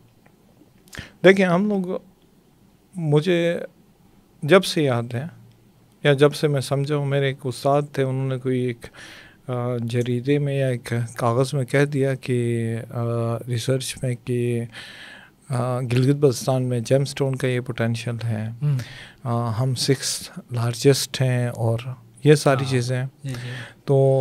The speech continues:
Speaker 1: अ, वो रिस्पॉन्सिबिलिटी हमें देखनी है कि इन सारी रिसोर्सेज को, अ, जो हमारे पहाड़ों से, हमारे दरियाओं
Speaker 2: जी।
Speaker 1: से हैं, पहाड़ की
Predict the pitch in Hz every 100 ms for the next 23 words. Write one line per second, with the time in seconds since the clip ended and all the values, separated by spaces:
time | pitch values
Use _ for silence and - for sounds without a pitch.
0 | 131 - - 139 131 127 - - _ _
1 | _ _ _ _ _ _ - 113 143 226
2 | 262 - - _ - - _ _ _ 131
3 | - 139 120 135 127 117 127 113 117 113
4 | 117 120 113 113 131 - - - 170 190
5 | 180 175 156 156 156 131 120 127 127 -
6 | 120 113 - 131 180 214 - 143 123 123
7 | 120 127 127 123 123 117 - - - -
8 | - 120 123 123 123 120 - - 113 120
9 | 127 139 - 135 120 117 117 117 117 113
10 | 117 135 135 131 123 131 - - _ -
11 | - - - _ _ _ _ _ _ _
12 | _ _ 123 127 147 - - 135 127 127